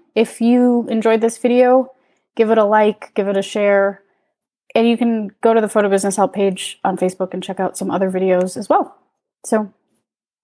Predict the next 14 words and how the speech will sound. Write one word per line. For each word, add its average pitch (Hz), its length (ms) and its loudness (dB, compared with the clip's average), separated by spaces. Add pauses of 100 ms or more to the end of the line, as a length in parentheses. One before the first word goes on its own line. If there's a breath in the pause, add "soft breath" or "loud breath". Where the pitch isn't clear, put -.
that's 214 200 -12
all 220 140 -4
I 220 60 -8
got 226 200 -6
for 233 100 -6
you 226 80 -2
today. 233 260 2
I - 20 2
hope 208 180 -2
you 220 60 2
have 202 100 0
a 196 180 2 (460 soft breath)
beautiful 262 440 4
day 262 360 2